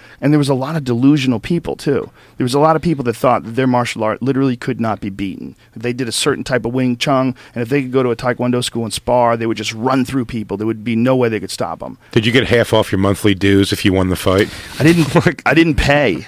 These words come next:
Speaker 1: at, at, after a certain amount of time. I taught. So, like,
Speaker 2: if you
Speaker 1: when I
Speaker 2: kill three
Speaker 1: was
Speaker 2: homeless people, you don't have to pay.
Speaker 1: <laughs> When I was a kid, I started out when I was really young. I was like, uh, when I was fifteen, I was completely dedicated, and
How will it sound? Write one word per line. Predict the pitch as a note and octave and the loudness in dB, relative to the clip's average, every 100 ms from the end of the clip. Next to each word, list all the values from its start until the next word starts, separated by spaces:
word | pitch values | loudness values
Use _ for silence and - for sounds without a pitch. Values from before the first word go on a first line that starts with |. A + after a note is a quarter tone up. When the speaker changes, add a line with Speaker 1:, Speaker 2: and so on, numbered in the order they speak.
| - | -10
Speaker 1:
at, | - G2+ - - | -6 -6 -6 -4
at, | A2 | -2
after | D#2 - - | 0 -2 -2
a | G#2 | -2
certain | B2+ G2 | -2 -2
amount | G#2 F#2+ | -2 -4
of | |
time. | - G#2 D#2+ G2+ B2 | -4 -4 -6 -10 -6
I | A#2 | -6
taught. | - C3+ A#2+ C#2 - - - - | -2 0 0 -2 -8 -20 -20 -16
So, | - B2 G2 - | -4 -2 -2 -4
like, | - - | -2 2
Speaker 2:
if | |
you | C3 | 4
Speaker 1:
when | A#2+ | 6
I | |
Speaker 2:
kill | A#2+ G#2+ | 6 6
three | B2+ | 4
Speaker 1:
was | A2 | 6
Speaker 2:
homeless | A#2 A#2+ | 4 4
people, | - B2+ A#2+ | 2 2 4
you | A#2+ | 4
don't | - | 6
have | E4+ | 4
to | - - - - F4 - - C3 | 2 2 2 2 0 -4 -4 -4
pay. | - - F#3 - | -4 -8 -10 -6
Speaker 1:
<laughs> | |
When | A2+ D3 | 2 4
I | |
was | D3+ C3+ | 4 2
a | |
kid, | C3 - D#3+ C3+ - | 0 4 6 4 2
I | G#2+ | 0
started | - D3 C3+ B2 | 2 2 4 4
out | B2 G2 | 4 2
when | A2 | 0
I | |
was | G#2 G#2+ | -2 -2
really | A#2+ G#2 | -2 0
young. | A2 A#2+ E2 E2 - | 0 0 0 -6 -4
I | |
was | G2+ G2+ | -4 -2
like, | F#2+ - | -4 -4
uh, | G2 F2 E2 | -2 -2 -2
when | D2 G#2+ | -2 -2
I | |
was | G#2 F#2+ | -4 -6
fifteen, | - B2+ - D3 C3 | 0 0 2 2 2
I | G#2 | 2
was | F#2+ | -4
completely | - - - A2 G#2+ | -8 -6 -2 -2 0
dedicated, | B2 A#2 G#2 G2+ F2+ F#2 | 0 0 -2 -6 -6 -6
and | F#2 G2 F#2 | -6 -6 -6